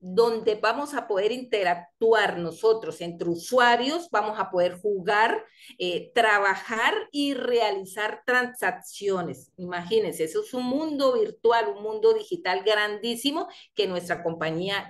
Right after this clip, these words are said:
ya no lo está trayendo a nuestras manos. Entonces,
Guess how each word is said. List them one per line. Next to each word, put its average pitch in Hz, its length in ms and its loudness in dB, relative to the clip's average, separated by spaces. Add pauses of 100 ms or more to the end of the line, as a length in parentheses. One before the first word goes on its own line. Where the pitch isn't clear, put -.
(100)
ya 190 220 2
no 214 260 -2
lo 180 80 2
está 165 420 -4
trayendo 165 840 -4
a 156 100 -8
nuestras 147 520 -6
manos. 135 360 -8
Entonces, 175 520 0